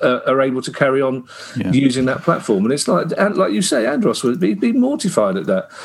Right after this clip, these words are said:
Speaker 1: He would have been so pleased when the final whistle went. And, you know, if, if Carroll's header had gone in at the end
Speaker 2: Hmm.
Speaker 1: and we, we lost the two points, he would have been, yeah, well, of course he would. And he would be the first one to go into the dressing room and say, "I'm really sorry about that." But, you know, I, it, and the, the,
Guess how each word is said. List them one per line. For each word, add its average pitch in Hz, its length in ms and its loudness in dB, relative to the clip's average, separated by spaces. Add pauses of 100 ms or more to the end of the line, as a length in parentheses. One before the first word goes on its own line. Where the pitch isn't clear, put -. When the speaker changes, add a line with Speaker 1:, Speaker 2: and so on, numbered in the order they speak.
(220)
Speaker 1:
He 170 60 6
would 202 100 4
have 175 60 4
been 180 140 2
so 185 360 2
pleased 165 260 2
when 127 100 2
the 117 60 0
final 120 280 0
whistle 117 280 0
went. 95 240 0
And, 113 160 0
you 156 80 0
know, 123 80 2
if, 123 120 -2
if 160 200 0
Carroll's 185 380 0
header 143 260 0
had 104 80 -8
gone 110 160 2
in 101 140 0
at 98 100 -2
the 110 100 2
end 110 320 -4 (420)
Speaker 2:
Hmm. 104 160 -4 (280)
Speaker 1:
and 110 140 -2
we, 110 60 0 (160)
we 117 160 -2 (100)
lost 117 300 -2
the 98 60 -8
two 117 180 0
points, 156 260 -4
he 277 100 0
would 320 140 -2
have - 0 -
been, 320 180 -2 (280)
yeah, 359 180 -2
well, 370 220 0
of - 100 -14
course 330 240 0
he - 80 -2
would. 95 240 0
And 156 80 2
he 311 120 4
would 240 200 -2
be 139 120 2
the 156 100 0
first 214 280 0
one 123 140 0
to 117 80 -2
go 117 140 2
into 104 160 -2
the 104 80 -2
dressing 104 260 0
room 95 80 4
and 85 60 -2
say, 92 160 0
"I'm 92 160 0
really 95 180 2
sorry 90 240 0
about 90 220 -2
that." 160 200 -2
But, 165 140 -2
you 170 80 4
know, 117 200 -2 (680)
I, 185 140 4 (100)
it, 170 180 -4 (160)
and 180 180 4 (120)
the, 175 160 2 (140)
the, 180 180 6